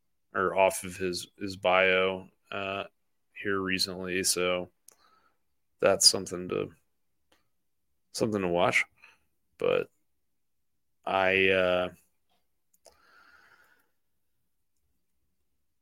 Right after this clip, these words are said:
I think that for Georgia, yeah, I think you end up with,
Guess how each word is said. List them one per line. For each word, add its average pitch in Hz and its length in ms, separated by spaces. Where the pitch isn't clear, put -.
I 123 120
think 156 380
that 139 340
for 104 880
Georgia, 101 440
yeah, 98 280
I - 80
think 98 200
you 98 140
end 95 140
up 95 160
with, 98 160